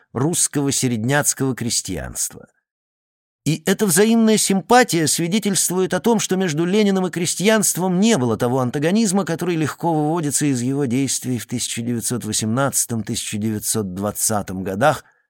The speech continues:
когда Ленин нарочно разжигал в деревне гражданскую войну и лишал крестьянина еды и семян,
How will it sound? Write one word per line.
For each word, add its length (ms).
когда 280
Ленин 420
нарочно 600
разжигал 560
в 80
деревне 460
гражданскую 720
войну 480
и 60
лишал 360
крестьянина 640
еды 440
и 120
семян, 600